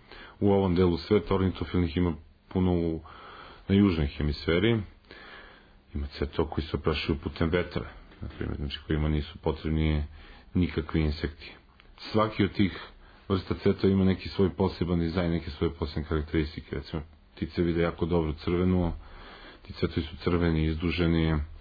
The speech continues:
imaju veće količine nektara, luče, dok su, recimo, cvetovi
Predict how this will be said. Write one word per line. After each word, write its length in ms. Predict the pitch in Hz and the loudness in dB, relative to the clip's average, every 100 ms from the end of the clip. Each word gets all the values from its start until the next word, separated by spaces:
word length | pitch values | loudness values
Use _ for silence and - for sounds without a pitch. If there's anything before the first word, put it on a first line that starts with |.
| - - - | -18 -20 -2
imaju 140 | 90 82 | 2 4
veće 240 | 85 - | 2 0
količine 440 | - 82 78 87 80 | -2 -2 0 0 2
nektara, 440 | 80 78 85 82 | 0 0 0 2
luče, 480 | 82 82 - 90 82 - - - - - - - - - - - | 4 4 4 4 0 -4 -14 -20 -20 -20 -20 -20 -20 -20 -20 -2
dok 220 | 87 82 | -2 -2
su, 360 | - 87 85 76 - | 2 4 4 0 -8
recimo, 440 | - 82 73 85 82 | -4 -4 -2 -2 0
cvetovi 400 | - 76 85 | 0 2 2